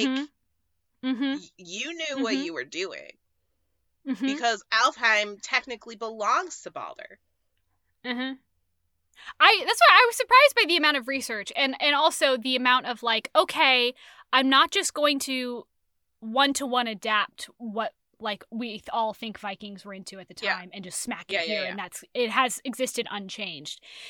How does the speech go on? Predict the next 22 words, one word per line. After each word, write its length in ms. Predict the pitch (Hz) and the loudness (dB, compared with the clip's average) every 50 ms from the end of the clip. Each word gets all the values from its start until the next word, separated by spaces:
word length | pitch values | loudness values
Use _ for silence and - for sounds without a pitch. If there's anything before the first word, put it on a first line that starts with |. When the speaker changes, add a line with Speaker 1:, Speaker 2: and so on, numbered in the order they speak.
| - - _ _ _ _ _ _ _ _ | -20 -20 _ _ _ _ _ _ _ _
Speaker 1:
She 240 | - - - 330 311 | -8 -2 0 0 4
definitely 640 | 262 320 330 - - 480 453 370 320 359 339 320 - - | 6 6 6 6 4 0 -2 -2 0 2 0 0 0 0
adapted 840 | - 254 214 - - 247 226 269 349 - - - 254 233 226 208 - - 202 - | -2 -4 -2 0 2 4 6 6 4 2 0 -4 -4 -2 -4 -6 -8 -14 -14 -14
the 120 | 233 202 - _ | -14 -14 -10 _
books 500 | - 330 370 302 254 196 - - - - - - | 2 4 6 6 4 2 -2 -6 -8 -8 -4 -4
and 180 | 247 240 233 | -4 -2 -2
the, 140 | 233 233 220 - | -4 -8 -8 -8
the, 280 | - 226 226 220 214 202 | -8 -6 -6 -6 -6 -8
like, 300 | 180 202 196 196 - - - | -8 -8 -8 -8 -10 -16 -20
religion 720 | - 208 214 226 233 311 440 403 - 349 285 240 208 196 - _ | -14 -12 -10 -4 -2 -2 -2 0 0 -2 -2 -2 -4 -8 -12 _
of, 320 | 208 226 220 214 196 - - | -8 -6 -6 -8 -10 -12 -14
of 220 | - 214 202 180 - | -14 -14 -14 -14 -16
the 80 | 202 | -14
world 180 | 196 208 202 202 | -12 -12 -12 -12
and 120 | 208 202 | -12 -10
the 60 | 214 | -6
mythos 380 | 240 302 381 - 381 311 - - | -4 -4 -2 -2 -2 -4 -4 -8
of 80 | 196 - | -12 -16
the 100 | 202 185 | -16 -14
world 340 | 190 185 175 180 175 - - _ _ - | -12 -10 -10 -12 -12 -16 -20 _ _ -8
to 320 | - - 269 254 240 - | -6 -4 -4 -6 -6 -8
evolve 720 | - 226 196 185 165 233 240 269 285 269 247 220 214 202 | -10 -10 -10 -6 -2 2 4 4 4 4 2 0 -2 -6